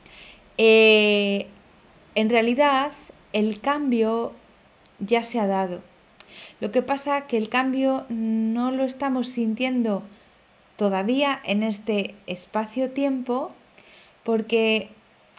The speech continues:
vamos un poco lentos. Es como si hubiera capas, ¿vale? Entonces, cuando algo en nuestro,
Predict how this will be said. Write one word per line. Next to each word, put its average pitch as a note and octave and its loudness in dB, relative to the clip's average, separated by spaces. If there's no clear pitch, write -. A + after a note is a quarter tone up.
vamos A#3+ 0
un A#3+ -4
poco A#3+ 0
lentos. G3 -4
Es B3 -6
como D4+ -2
si A#3+ -4
hubiera A#3+ 0
capas, - -8
¿vale? A#3+ -6
Entonces, G#3 -2
cuando G#3+ 0
algo C4 0
en C#4+ -4
nuestro, C4 -2